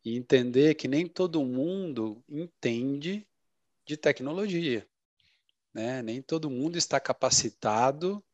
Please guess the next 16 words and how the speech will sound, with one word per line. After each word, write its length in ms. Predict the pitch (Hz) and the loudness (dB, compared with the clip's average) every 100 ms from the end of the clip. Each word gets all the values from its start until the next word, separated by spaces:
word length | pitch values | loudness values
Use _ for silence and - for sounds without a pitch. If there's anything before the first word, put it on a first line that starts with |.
| _ _ _ _ | _ _ _ _
pra 180 | 127 127 | 4 4
usar 400 | 135 113 113 123 | 2 2 4 4
as 100 | - | 2
tecnologias 680 | 131 131 127 120 117 123 | -4 -6 -6 -6 -4 -6
que 120 | - 120 | -4 -4
hoje 200 | 117 113 | -4 -6
estão 260 | - 120 | -8 -8
disponíveis. 800 | 117 - 127 110 101 92 92 - | -8 -8 -6 -4 -6 -8 -14 -14
Eu 120 | 98 | -14
tenho 320 | - 110 107 | -10 -8 -6
ouvido 680 | 107 101 110 107 110 110 104 | -6 -6 -6 -6 -4 -4 -6
falar, 480 | 98 - 107 104 107 | -8 -4 0 0 0
inclusive, 420 | 107 - 101 135 | -4 -10 -10 -10
no 80 | 170 | -10
mundo 240 | 160 143 113 | -8 -8 -8
farma, 680 | - 104 110 113 117 131 | -6 -2 -2 -2 -4 -6